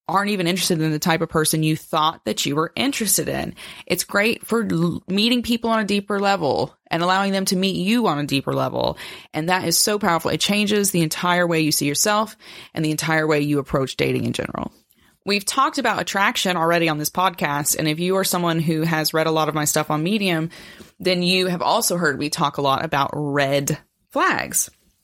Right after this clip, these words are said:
And this is another reason why a, uh, this slow dating is fantastic, okay? Because it gives you more time and space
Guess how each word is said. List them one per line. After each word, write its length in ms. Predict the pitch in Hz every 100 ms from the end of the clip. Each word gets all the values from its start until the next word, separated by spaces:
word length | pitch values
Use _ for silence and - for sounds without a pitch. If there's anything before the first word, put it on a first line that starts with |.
| _ _ _ - -
And 140 | 202
this 120 | 254 262
is 100 | 247
another 260 | 214 208
reason 320 | 190 175 220
why 140 | 202 156
a, 440 | 139 165 160 151 -
uh, 80 |
this 440 | 156 165 160 - - -
slow 280 | - 185 180
dating 300 | 170 160 151
is 260 | 151 147 -
fantastic, 680 | 156 147 131 131 - 82 -
okay? 300 | 147 165 151
Because 340 | 165 180 156
it 180 | - 156
gives 260 | 170 180 185
you 80 | 175
more 200 | 160 156
time 280 | 156 147
and 120 | 147 147
space 480 | 143 139 202 -